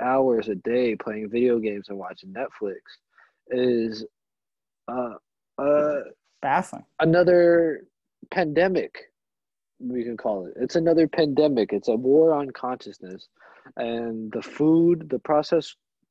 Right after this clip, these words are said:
Speaker 1: food that we're eating, that we don't even know really what we're eating,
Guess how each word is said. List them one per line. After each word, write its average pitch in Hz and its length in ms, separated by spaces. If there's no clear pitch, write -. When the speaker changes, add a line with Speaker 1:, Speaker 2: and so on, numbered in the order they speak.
Speaker 1:
food 143 500
that 135 140
we're 131 200
eating, 123 480
that 120 300
we 123 140
don't 139 340
even 127 220
know 127 220
really 120 440
what 120 280
we're 117 140
eating, 104 420